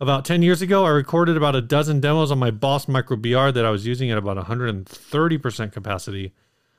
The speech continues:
All of the electric guitars are Heritage H one fifty and a Les Paul bass through Boss pedals. Acoustic guitar, mandolin, harp, and vocals are recorded through the condenser mic. I think I recorded the vocals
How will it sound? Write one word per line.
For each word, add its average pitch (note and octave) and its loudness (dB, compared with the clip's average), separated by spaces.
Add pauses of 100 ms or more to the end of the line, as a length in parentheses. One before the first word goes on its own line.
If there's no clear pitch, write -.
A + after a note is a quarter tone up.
(220)
All B2 0
of C3 -2
the C3 2
electric A#2 -2
guitars G#2+ -2
are G2+ -4
Heritage A#2 -4 (140)
H G#2+ -8
one A#2 -6
fifty A#2 -4
and G#2 -6
a F#2 -6
Les A2 -4
Paul C3 -2
bass G#2 -6 (100)
through G#2 -10
Boss G#2+ -4
pedals. F2+ -10 (680)
Acoustic C#3 -2
guitar, B2+ -2
mandolin, B2 0
harp, D3+ -2
and A#2 -4
vocals C3+ -2
are A2 -8
recorded A2 -6
through B2 -8
the G#2+ -6
condenser G#2+ -6
mic. A#2+ -2
I - -20
think C#3+ -2
I D#3 2
recorded B2+ 0
the G#2+ -6
vocals A2+ -2